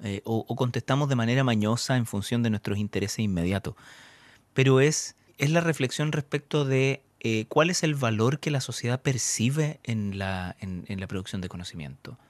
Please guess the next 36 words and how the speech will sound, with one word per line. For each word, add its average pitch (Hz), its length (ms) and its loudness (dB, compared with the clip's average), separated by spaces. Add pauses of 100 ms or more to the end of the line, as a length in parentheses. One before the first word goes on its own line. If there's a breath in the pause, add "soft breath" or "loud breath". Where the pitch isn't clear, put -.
(540 soft breath)
Eh, 95 300 -4 (300)
cómo 156 240 4
la 170 80 4
sociedad 127 400 -2
ve 131 340 4
que 131 180 0
efectivamente 143 880 0
la 123 520 0 (140)
producción 120 360 0
de 120 60 2
conocimiento 120 680 0 (540 loud breath)
es 147 240 0
una 175 180 2
herramienta 139 580 4
al 147 100 2
servicio 120 560 2
de 160 80 4
la 135 100 4
construcción 123 680 -2
de 165 80 2
sociedad. 90 580 0 (560 soft breath)
Y 113 80 6
no 120 80 6
es 139 80 4
simplemente 139 560 0
una 131 80 0
suerte 139 320 0
de 127 80 6
lujito 135 460 0
que - 80 -2
algunos 127 260 2
países 123 300 0
ricos 131 320 0
se 117 100 -2
pueden 104 300 0
dar, 123 240 4